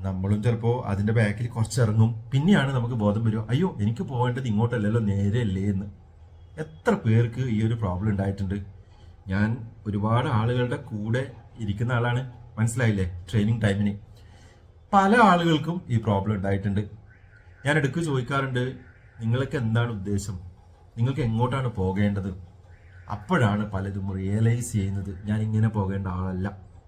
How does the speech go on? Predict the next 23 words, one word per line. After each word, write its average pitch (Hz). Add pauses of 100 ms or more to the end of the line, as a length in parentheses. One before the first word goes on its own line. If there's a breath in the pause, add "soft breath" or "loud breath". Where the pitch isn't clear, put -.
ഞാൻ 117
ഇങ്ങോട്ടല്ല 113
പോകേണ്ടത്." 98 (580 soft breath)
ഇതിനു 139
മുന്നേ 147
ഞങ്ങൾ 123
ഇങ്ങനെ 131
ഡ്രൈവ് 117
ചെയ്ത് 127
പോയി, 104 (480 loud breath)
പെട്ടെന്നൊരു 170
ചായക്കടയുടെ 123
മുമ്പിൽ 110 (240)
കൊണ്ടുപോയി 104 (340)
ലെഫ്റ്റ് 110
ഇട്ട് 117 (400)
ഒരാൾ 107
നിർത്തി. 120 (1040 loud breath)
അതായത് 117 (480)
ഡ്രൈവ് 131
ചെയ്യുന്ന 143
വണ്ടി 107 (360)
നിർത്തി. 131